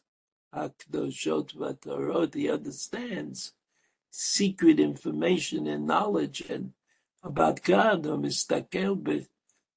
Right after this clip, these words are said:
b'chokhmato shel HaKadosh Baruch Hu. And he looks carefully into the wisdom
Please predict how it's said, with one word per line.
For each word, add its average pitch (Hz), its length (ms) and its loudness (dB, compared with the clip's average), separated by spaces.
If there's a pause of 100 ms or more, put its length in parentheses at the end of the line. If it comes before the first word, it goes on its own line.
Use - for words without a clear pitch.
(120)
b'chokhmato 156 1080 4
shel 143 400 0
HaKadosh 139 440 -4
Baruch 139 340 0
Hu. 156 320 -4 (640)
And 156 160 0
he 151 100 8
looks 190 400 10
carefully 151 760 0
into 147 260 -4
the 139 140 -6
wisdom 151 720 -2